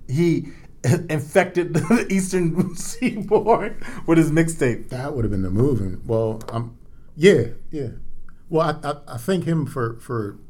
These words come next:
Speaker 2: living in twenty twenty because I'm sure he didn't have physical copies of his mixtape, and he
Speaker 1: No.
Speaker 2: was referring him to a SoundCloud page.
Speaker 1: Yeah, probably. I don't know
Speaker 2: Um,
Speaker 1: what the sticker looked like. It didn't really zoom in, but I would hope it had a
Speaker 2: Actually,
Speaker 1: SoundCloud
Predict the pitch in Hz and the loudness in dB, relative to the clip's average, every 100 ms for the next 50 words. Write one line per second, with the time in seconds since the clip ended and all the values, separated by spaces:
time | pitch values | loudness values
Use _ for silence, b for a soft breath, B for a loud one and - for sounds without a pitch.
0 | - 120 147 139 127 120 117 123 113 156 | -6 4 4 6 4 2 2 0 0 2
1 | 123 107 110 117 104 104 139 120 113 104 | 2 2 0 -2 -2 -4 -2 0 0 2
2 | 123 110 113 110 B B - 247 151 160 | 0 2 2 0 B B 2 4 6 6
3 | 143 143 131 120 113 107 113 117 113 107 | 6 4 4 2 2 2 0 2 0 2
4 | 120 110 110 127 117 113 107 151 135 104 | 2 2 2 2 2 2 0 0 -2 -2
5 | 92 101 95 - - 127 107 113 123 104 | -2 -2 -6 -8 -6 -2 -2 2 2 2
6 | 104 - - 131 165 165 160 135 127 147 | -4 -10 -6 4 6 6 4 0 -4 -4
7 | 131 123 113 110 127 127 120 113 113 113 | -2 -2 -2 -2 0 0 0 -2 -4 -2
8 | 107 117 113 113 107 101 104 - b b | -2 0 0 0 -2 -6 -8 -8 b b
9 | - 131 127 151 131 127 127 117 190 131 | 0 4 6 4 4 4 4 4 4 4
10 | - | 4